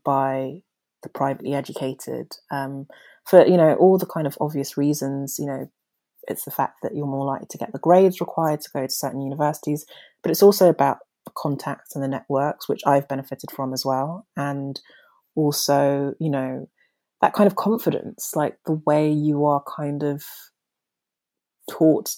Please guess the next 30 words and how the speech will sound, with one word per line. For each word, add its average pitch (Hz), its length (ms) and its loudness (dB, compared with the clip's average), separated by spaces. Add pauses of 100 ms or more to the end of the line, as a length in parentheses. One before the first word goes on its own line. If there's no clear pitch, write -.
to 147 260 -2
present 147 320 0
yourself 139 420 -6
and 135 140 -10
to 135 80 -6
articulate 139 540 -6
yourself. - 420 -10 (140)
Um, 139 300 -6 (460)
and, 151 280 2
you 156 40 4
know, 147 120 2
so - 100 -2
it's, - 160 -2
like, 156 120 -4
a - 20 0
mixture 160 400 0
of, 156 120 0
like, 139 280 0 (240)
hard 139 420 0
qualifications 135 720 -8
and 143 140 -10
soft - 240 -4
skills. - 640 -4
And 139 360 -6 (1300)
it's - 260 6
just 190 280 8
something 165 520 4
that 139 300 4 (1400)
is 160 140 4
so, - 560 8